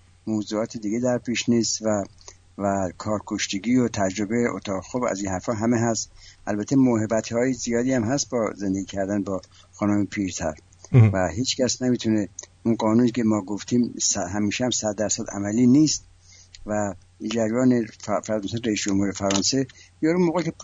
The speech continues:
Speaker 1: شونزده پونزده سالش بوده عاشق خانم، اه، اه،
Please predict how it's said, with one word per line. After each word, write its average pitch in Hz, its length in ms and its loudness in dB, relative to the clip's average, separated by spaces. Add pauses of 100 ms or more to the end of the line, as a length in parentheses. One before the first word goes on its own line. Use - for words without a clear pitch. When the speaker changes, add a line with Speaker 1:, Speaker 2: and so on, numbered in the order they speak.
Speaker 1:
شونزده 147 600 4
پونزده 143 420 4
سالش 127 380 -2
بوده 123 200 -6
عاشق 156 500 -2
خانم، 127 580 2 (520)
اه، 110 80 -4
اه، 104 280 -2